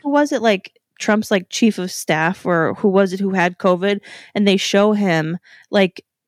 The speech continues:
going thr-, walking through the crowd, no mask. Like, they highlight it.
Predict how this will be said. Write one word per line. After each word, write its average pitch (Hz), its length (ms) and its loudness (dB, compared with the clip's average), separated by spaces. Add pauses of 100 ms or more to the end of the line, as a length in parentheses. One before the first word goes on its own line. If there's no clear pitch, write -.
(240)
going 202 320 2
thr-, - 180 -14
walking 196 400 0
through 220 140 -4
the 180 120 -2
crowd, 175 460 0
no 185 240 2
mask. 175 640 -4
Like, 180 220 -2
they 165 80 0
highlight 185 500 -2
it. 214 220 -4